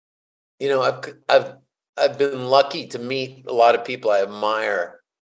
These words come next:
a whole lot. And I've gotten pretty good at, like,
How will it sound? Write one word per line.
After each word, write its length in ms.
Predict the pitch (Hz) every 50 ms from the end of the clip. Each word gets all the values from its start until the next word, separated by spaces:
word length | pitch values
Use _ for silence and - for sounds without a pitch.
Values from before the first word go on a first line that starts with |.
| _
a 60 | - 92
whole 460 | 98 101 107 113 110 104 104 98 101
lot. 360 | 107 107 98 87 - - - _ _ _ _ _ _ _ _ _ _ _ -
And 220 | 101 101 92 90 - - - - _ _
I've 120 | 131 139
gotten 340 | - 185 185 180 160 147 135 127
pretty 280 | - 156 147 143 127
good 240 | 113 127 127 131 123
at, 100 | 113 104
like, 220 | 107 107 104 101